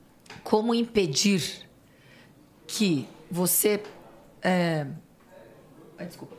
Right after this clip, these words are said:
<laughs> combata o crime, se você, como, como impedir?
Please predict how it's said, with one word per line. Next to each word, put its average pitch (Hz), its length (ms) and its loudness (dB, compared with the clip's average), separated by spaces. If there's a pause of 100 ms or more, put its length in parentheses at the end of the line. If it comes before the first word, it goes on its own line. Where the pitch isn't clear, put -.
(100)
<laughs> - 540 -16
combata 208 520 2
o 170 40 0
crime, 190 500 2 (720)
se - 220 0
você, 175 580 0
como, 220 300 2
como 247 300 2
impedir? 175 540 2